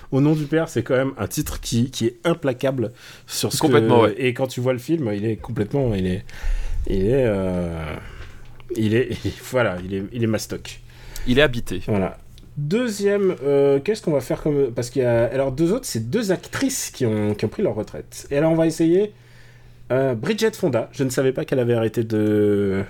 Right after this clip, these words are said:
Speaker 1: de, de jouer la comédie, mais est-ce que tu as vu Un plan simple ?
Speaker 2: De, de, de, de, de Ethan et, euh, Joel, euh, Cohen ? Non, de Sam Raimi,
Speaker 1: De
Speaker 2: pardon.
Speaker 1: Sam Raimi,
Speaker 2: Qu'est-ce que
Speaker 1: de
Speaker 2: j'en-
Speaker 1: Sam Raimi.
Speaker 2: Oui.
Speaker 1: Euh, j-, j'étais en
Speaker 2: Moi,
Speaker 1: train de
Speaker 2: moi,
Speaker 1: dire,
Speaker 2: j'étais,
Speaker 1: pourquoi
Speaker 2: j'ai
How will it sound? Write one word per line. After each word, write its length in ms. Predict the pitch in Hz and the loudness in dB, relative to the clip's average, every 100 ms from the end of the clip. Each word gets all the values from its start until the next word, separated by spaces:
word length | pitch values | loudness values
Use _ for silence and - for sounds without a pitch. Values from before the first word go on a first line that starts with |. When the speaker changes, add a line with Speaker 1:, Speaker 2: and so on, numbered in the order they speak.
| - | -10
Speaker 1:
de, 540 | 110 120 127 90 76 - | -8 -6 -2 0 0 -4
de 300 | 131 127 113 | -10 -4 -2
jouer 140 | 135 | 0
la 80 | 127 | 0
comédie, 400 | 123 117 127 208 | 0 0 0 0
mais 320 | 147 151 - - - - | 0 0 -2 -12 -20 -8
est-ce 140 | - - | -4 -2
que 80 | 175 | 0
tu 100 | 185 | -2
as 60 | |
vu 160 | 185 262 | -2 -6
Un 120 | 139 | -6
plan 180 | 127 131 | -2 -4
simple ? 480 | 117 - 170 - 87 - - - - - - - - - - - - - - - | -2 0 -2 -2 -8 -8 -18 -6 -4 0 -2 -2 -6 -8 -8 -6 -6 -8 -12 -4
Speaker 2:
De, 60 | 123 104 110 107 107 104 101 101 98 | -2 4 4 4 4 2 2 2 0
de, 180 | 101 | 0
de, 240 | 95 101 98 | 0 0 0
de, 280 | 101 101 98 | 0 -2 0
de 340 | 101 101 101 | 0 2 2
Ethan 440 | 120 123 139 131 123 | 2 2 4 2 2
et, 120 | 110 | 0
euh, 180 | 110 110 | 2 2
Joel, 300 | 107 139 135 | 2 2 2
euh, 460 | 120 117 110 110 113 | 2 2 2 0 -2
Cohen ? 340 | 110 185 208 110 - - - _ _ | 2 2 2 -6 -12 -20 -20 _ _
Non, 120 | 151 | 0
de 80 | 170 | 2
Sam 140 | 143 147 | 2 2
Raimi, 180 | 170 185 | 2 4
Speaker 1:
De 40 | |
Speaker 2:
pardon. 160 | 135 - | 2 2
Speaker 1:
Sam 220 | 233 202 | 2 2
Raimi, 200 | 165 240 | 2 0
Speaker 2:
Qu'est-ce 100 | 151 | 4
que 60 | |
Speaker 1:
de 60 | - | 4
Speaker 2:
j'en- 40 | 135 | 4
Speaker 1:
Sam 240 | - 202 | 2 2
Raimi. 200 | 165 226 | 4 4
Speaker 2:
Oui. 100 | 180 170 | 4 6
Speaker 1:
Euh, 100 | 139 | 4
j-, 180 | 123 | 2
j'étais 180 | 131 151 | -2 2
en 40 | 156 | 2
Speaker 2:
Moi, 40 | |
Speaker 1:
train 60 | 151 | 4
de 0 | |
Speaker 2:
moi, 60 | |
Speaker 1:
dire, 40 | 151 | 2
Speaker 2:
j'étais, 120 | - | 0
Speaker 1:
pourquoi 160 | - | 0
Speaker 2:
j'ai 60 | - | 0